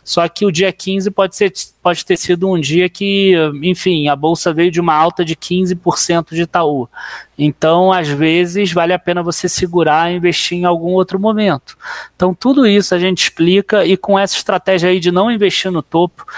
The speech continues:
você ainda consegue uma melhora aí entre seis e doze por cento,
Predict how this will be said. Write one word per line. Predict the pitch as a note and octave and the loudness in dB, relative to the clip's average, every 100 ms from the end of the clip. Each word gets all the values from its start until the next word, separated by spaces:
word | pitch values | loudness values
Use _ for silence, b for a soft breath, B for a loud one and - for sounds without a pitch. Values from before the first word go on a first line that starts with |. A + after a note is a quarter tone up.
| B | B
você | - E3+ | -6 -2
ainda | F#3 | 0
consegue | F#3 F#3+ D3+ F3+ F3+ | 0 0 0 -2 0
uma | F#3 F#3+ | 0 0
melhora | G3 F3+ D#3+ E3 F3 D#3+ | 0 0 2 4 4 2
aí | D#3 F3+ | 0 0
entre | F#3 E3+ F3 | -2 -2 -2
seis | - - - F#3 F#3+ G3+ G3+ E3+ | -2 -2 0 2 2 0 -2 -2
e | F#3+ | -2
doze | D#3+ E3 F3 E3 E3+ | 0 2 2 2 -4
por | - E3 - | -8 -8 -4
cento, | - C3 A2+ - - | -2 -2 -4 -8 -20